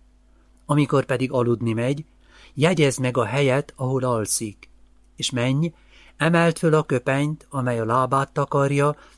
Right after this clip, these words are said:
és feküdj oda. Ő pedig majd mondja neked,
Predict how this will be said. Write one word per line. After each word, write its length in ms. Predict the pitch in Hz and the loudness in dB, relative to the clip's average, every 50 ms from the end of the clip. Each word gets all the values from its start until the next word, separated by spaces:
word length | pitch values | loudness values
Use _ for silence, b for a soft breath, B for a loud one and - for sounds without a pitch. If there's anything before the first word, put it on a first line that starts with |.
| B | B
és 180 | B - - - | B -10 -6 -4
feküdj 520 | - 175 160 - - 120 117 113 110 131 | -2 -2 -2 -2 -4 -4 -4 -6 -6 -8
oda. 380 | 120 113 104 107 104 101 98 - _ - - _ _ _ _ _ _ _ _ _ _ _ _ _ _ _ _ _ b b b b b | -8 -6 -4 -6 -6 -6 -8 -14 _ -20 -20 _ _ _ _ _ _ _ _ _ _ _ _ _ _ _ _ _ b b b b b
Ő 180 | - 160 165 160 | 2 4 4 4
pedig 300 | - 156 143 160 156 156 | 4 2 2 2 2 2
majd 280 | 147 160 160 160 156 | 4 4 4 4 4
mondja 400 | 175 196 208 196 160 127 131 123 | 2 2 2 2 2 2 2 2
neked, 500 | 120 120 123 123 - 131 131 139 135 - | 2 0 -2 -2 -2 0 0 0 -2 -4